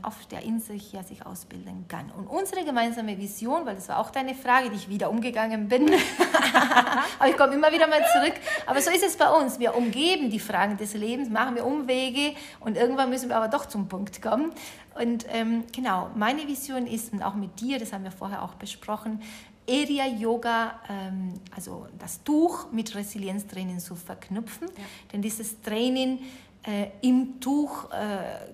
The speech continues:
Speaker 1: das sind so viele Möglichkeiten. Ja? Also das heißt, das Tuch hält dich,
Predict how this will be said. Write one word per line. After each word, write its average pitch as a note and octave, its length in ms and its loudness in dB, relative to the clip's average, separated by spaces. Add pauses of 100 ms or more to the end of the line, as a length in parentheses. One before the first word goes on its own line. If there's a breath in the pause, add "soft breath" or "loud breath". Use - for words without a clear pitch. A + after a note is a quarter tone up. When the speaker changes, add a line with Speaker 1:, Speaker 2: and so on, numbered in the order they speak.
(140)
Speaker 1:
das G3+ 120 -8
sind G#3+ 140 -2
so - 280 -2
viele A#3 260 -4
Möglichkeiten. G#3+ 880 -4
Ja? F3 240 -2
Also G3+ 200 -6
das G3+ 180 -10
heißt, G3+ 280 -2 (460 loud breath)
das F#3+ 220 -8
Tuch A#3+ 260 -4
hält A3 320 -4
dich, B3 220 -10